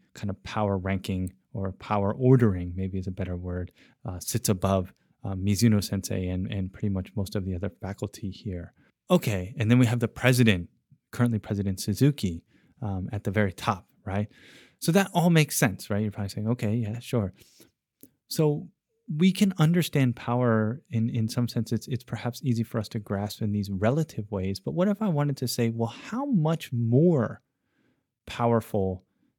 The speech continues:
is Vice President Kumagai than, um, Professor Mizuno Sensei?" Well, then it becomes, "Well, I don't know." I mean,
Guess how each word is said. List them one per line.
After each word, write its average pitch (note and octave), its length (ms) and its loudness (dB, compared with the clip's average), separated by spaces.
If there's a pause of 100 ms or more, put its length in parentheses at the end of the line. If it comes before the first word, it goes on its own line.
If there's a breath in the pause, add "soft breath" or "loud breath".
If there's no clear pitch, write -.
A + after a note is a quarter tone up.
(120)
is G2+ 500 0 (280)
Vice G2+ 180 0
President G#2 460 -2
Kumagai F#2 640 -4
than, F#2 400 -4 (540)
um, F2+ 360 -10
Professor G#2 440 -6
Mizuno F#2+ 440 -2
Sensei?" F2 540 -10 (440 loud breath)
Well, D#3 380 0
then E3 180 4
it D#3 60 2
becomes, A#2+ 280 -4
"Well, B2 140 -10
I B2+ 140 -4
don't D#3+ 200 -2
know." G#2 200 2
I A2 60 2
mean, A#2 200 4